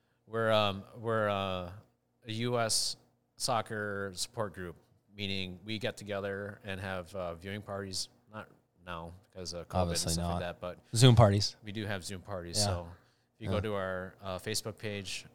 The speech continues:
Speaker 1: um, we'll post a link there if you'd like to join us. Um, yeah, that's all I have now. I don't know what the time of it is, but I know it,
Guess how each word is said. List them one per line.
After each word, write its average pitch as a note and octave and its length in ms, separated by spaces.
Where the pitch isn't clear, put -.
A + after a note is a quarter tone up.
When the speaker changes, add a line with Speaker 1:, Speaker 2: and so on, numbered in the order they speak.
Speaker 1:
um, F2 340
we'll F2+ 260
post - 320
a - 20
link F#2+ 240
there A2+ 340
if - 60
you'd F#2 100
like F2 120
to F2+ 60
join G2 240
us. G#2 220
Um, F2 380
yeah, G#2+ 220
that's G#2 140
all A#2+ 120
I G2 80
have F#2+ 240
now. G2 120
I F#2 80
don't G2+ 140
know F#2+ 200
what F#2 260
the G2+ 60
time F#2 280
of E2 120
it F2 100
is, F2+ 300
but F#2+ 140
I F#2 80
know F#2+ 180
it, F2 80